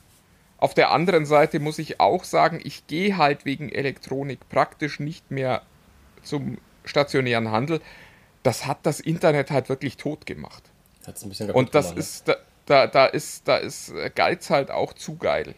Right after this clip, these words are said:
Speaker 2: Hm.
Speaker 1: Und,
Speaker 2: Na, du
Speaker 1: äh,
Speaker 2: <laughs> da, da, da meinst, da fresse-, da fressen sie ihre eigenen Slogans.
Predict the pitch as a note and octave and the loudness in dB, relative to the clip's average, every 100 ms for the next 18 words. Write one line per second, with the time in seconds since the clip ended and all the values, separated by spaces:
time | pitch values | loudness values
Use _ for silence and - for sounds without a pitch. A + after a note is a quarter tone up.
0 | _ _ _ _ C3+ F#2 - _ - - | _ _ _ _ -12 -12 -14 _ -12 -4
1 | B2 A#2+ C#3+ C#3 - - F#3+ - D3 C#3 | -2 0 0 0 0 2 2 2 0 2
2 | D#3 E3+ D3+ D3 D#3 - - B3+ - - | 4 4 4 4 2 2 2 2 0 -4
3 | D#3+ C#3+ - D3+ C3+ C3 B2+ A#2+ A#2+ B2+ | 0 -2 4 2 2 2 4 4 2 0
4 | B2+ C#3+ C3 C#3+ F#3 | 0 0 2 0 -2